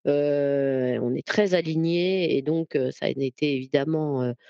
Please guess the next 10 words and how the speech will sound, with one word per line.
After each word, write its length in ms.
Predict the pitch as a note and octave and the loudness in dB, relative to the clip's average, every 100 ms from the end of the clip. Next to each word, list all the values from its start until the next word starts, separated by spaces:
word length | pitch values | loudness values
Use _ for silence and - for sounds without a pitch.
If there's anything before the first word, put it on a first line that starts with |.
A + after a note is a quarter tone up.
| - | -16
précieux 580 | - F3+ E3+ - A3 A#3+ | 0 0 2 2 2 2
de 120 | F3+ | 0
pouvoir 400 | C#3+ - D3 F3 | -4 -4 0 0
à 60 | D3+ | 0
ces 160 | - C#3+ | 0 0
moments-là 600 | C#3+ C#3 C3+ D#3+ F#3+ G3 | 2 2 2 2 2 0
partager 560 | - - D#3+ D3+ D#3+ | -2 0 -2 0 0
avec 300 | C3+ C#3 - | 0 -2 -2
lui, 500 | D#3+ F#3 F#3+ G3 F#3 | -2 -2 -2 0 2
heu, 100 | D3 | 2